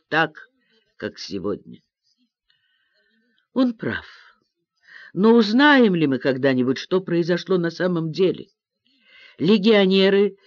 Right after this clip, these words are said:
стоявшие на посту на площади храма, по крайней мере те, кто уцелел в этой вспышке ярости и ненависти, так ничего и не поняли. Кажется, все началось с группы паломников, пришедших из Галилеи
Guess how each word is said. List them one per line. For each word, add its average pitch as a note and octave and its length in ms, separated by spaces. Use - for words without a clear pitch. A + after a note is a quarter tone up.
стоявшие G#3 680
на G3 80
посту G3 420
на G3 140
площади F#3+ 540
храма, F#3+ 560
по G3+ 100
крайней G#3+ 360
мере G#3+ 220
те, G#3+ 440
кто - 260
уцелел F#3+ 800
в D#3 80
этой F#3+ 240
вспышке F#3+ 560
ярости F#3 560
и F3 140
ненависти, F3+ 720
так D#3 240
ничего F3 400
и G3 100
не A3 120
поняли. C#3 500
Кажется, E4 560
все C#4+ 260
началось B3+ 460
с G3+ 120
группы B3+ 440
паломников, G3 1000
пришедших E3+ 680
из D#3 180
Галилеи C3 800